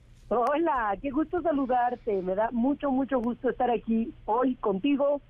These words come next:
con tu público, hablando de esta,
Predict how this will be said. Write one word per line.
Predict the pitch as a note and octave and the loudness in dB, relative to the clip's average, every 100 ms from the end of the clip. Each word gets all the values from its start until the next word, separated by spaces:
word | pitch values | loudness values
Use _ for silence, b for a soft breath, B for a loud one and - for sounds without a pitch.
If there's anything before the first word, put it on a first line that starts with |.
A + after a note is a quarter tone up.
| - - - | -20 -20 -8
con | A3 G3 | -4 -2
tu | G3 | -2
público, | B3 A#3 B3+ B3+ | 0 0 0 0
hablando | G#3+ G#3 G#3+ A3 A3+ | 0 0 0 0 0
de | G#3 G#3 | 0 0
esta, | G#3 - G#3 G3+ F#3+ F3+ | -2 -2 0 0 2 0